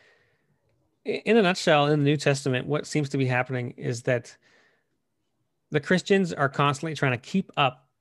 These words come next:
with the gift of God, which is leading, which is, which is, which is the Spirit of Jesus, which is leading the way. Uh, so the, the first church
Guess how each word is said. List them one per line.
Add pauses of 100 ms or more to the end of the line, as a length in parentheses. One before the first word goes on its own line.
(220)
with
the
gift
of
God, (760)
which
is
leading,
which
is, (160)
which
is, (260)
which
is
the
Spirit
of
Jesus, (440)
which
is
leading
the
way. (1200)
Uh, (460)
so
the, (120)
the
first
church